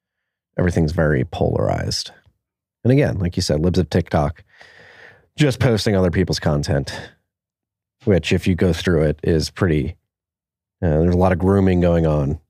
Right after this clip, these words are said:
uh, on TikTok from certain individuals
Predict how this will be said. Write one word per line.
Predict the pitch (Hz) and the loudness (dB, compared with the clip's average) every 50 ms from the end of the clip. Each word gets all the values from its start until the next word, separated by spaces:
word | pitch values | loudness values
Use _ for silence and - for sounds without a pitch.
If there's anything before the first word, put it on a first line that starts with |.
| _ _ _ _ - | _ _ _ _ -6
uh, | - - 80 78 76 - | -2 0 2 2 2 2
on | - 80 78 | 0 0 -2
TikTok | 76 - 76 - - - 71 67 73 - - - - - _ _ _ _ _ _ _ _ _ _ _ _ | 0 -2 -4 -2 0 -2 -2 -2 -2 -6 -8 -16 -18 -20 _ _ _ _ _ _ _ _ _ _ _ _
from | - 82 71 | -6 -4 -2
certain | - 80 - - - | 0 -2 -2 -2 -2
individuals | - - - - - 60 60 58 - - - - | -2 -2 -4 -4 -4 -4 -4 -4 -4 -6 -8 -10